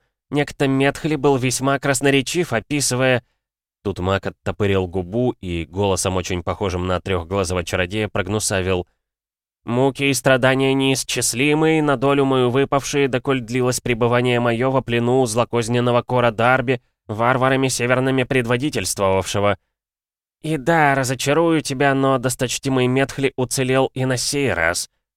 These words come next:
Он выжил, когда ты уничтожила всё живое в замке Венти, выжил, когда твои руны сожгли даже воздух в пыточной».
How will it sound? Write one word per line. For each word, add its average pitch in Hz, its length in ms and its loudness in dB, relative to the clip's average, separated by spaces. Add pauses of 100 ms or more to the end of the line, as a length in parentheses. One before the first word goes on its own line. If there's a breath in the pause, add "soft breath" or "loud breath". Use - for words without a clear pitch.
Он 165 180 0
выжил, 156 380 0
когда 131 300 -2
ты 135 100 -4
уничтожила 135 640 0
всё 135 220 -2
живое 127 320 0
в 110 80 -4
замке 117 400 -2
Венти, 120 500 -4 (440)
выжил, 139 320 -2
когда 95 280 -2
твои 92 200 0
руны 120 260 0
сожгли 92 460 -4
даже 107 240 0
воздух 98 400 -4
в - 80 -20
пыточной». 90 640 -6